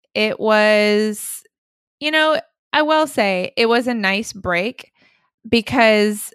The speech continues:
we are taught in the U S that go to school, go to the best school you can,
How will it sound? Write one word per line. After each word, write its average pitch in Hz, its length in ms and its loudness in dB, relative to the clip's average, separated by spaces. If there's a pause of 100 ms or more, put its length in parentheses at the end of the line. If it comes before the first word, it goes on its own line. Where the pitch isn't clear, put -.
(160)
we 254 240 0
are 262 140 2
taught 208 500 0 (100)
in 220 180 -2
the 214 440 0
U 208 260 0
S 208 380 -2
that 180 440 0 (360)
go 202 140 2
to 269 100 0
school, 190 580 0 (180)
go 233 80 0
to 285 60 2
the 330 80 -2
best 311 220 0
school 202 220 0
you 175 160 -2
can, 185 460 -6